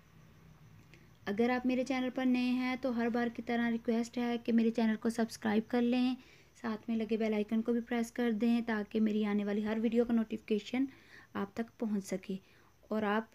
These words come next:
easily मेरी videos को देख सकें और enjoy कर सकें। अगर आप इसी तरह के, इसी तरह dress designing और भी देखना चाहते हैं तो आप मेरे channel का visit कर सकते हैं। आपको और भी बहुत सी varieties और collection मिलेगी।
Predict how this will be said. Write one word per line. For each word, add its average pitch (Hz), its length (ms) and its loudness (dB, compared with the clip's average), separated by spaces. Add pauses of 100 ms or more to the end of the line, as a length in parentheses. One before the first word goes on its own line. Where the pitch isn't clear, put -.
easily 214 380 0
मेरी 233 160 4
videos 226 380 2
को 240 160 0
देख 226 240 4
सकें 240 340 -2
और 226 180 0
enjoy 196 380 -2
कर 208 180 -4
सकें। 185 360 -10 (1000)
अगर 226 260 0
आप 233 220 0 (640)
इसी 226 220 -2
तरह 226 540 2
के, 226 160 2 (260)
इसी 233 200 -2
तरह 240 280 2
dress 226 300 0
designing 220 640 4 (760)
और 220 220 2
भी 233 120 0
देखना 240 340 2
चाहते 233 320 -2
हैं 226 240 0
तो 233 100 -2
आप 226 100 0
मेरे 220 180 2
channel 214 240 -2
का 208 160 -4
visit 208 320 -2
कर 233 180 -4
सकते 233 380 -4
हैं। 226 360 2 (320)
आपको 220 320 -2 (140)
और 220 160 -2 (120)
भी 233 240 2
बहुत 226 380 -4
सी 233 180 -2
varieties 220 500 -4
और 220 120 -2
collection 220 520 -4
मिलेगी। 196 560 0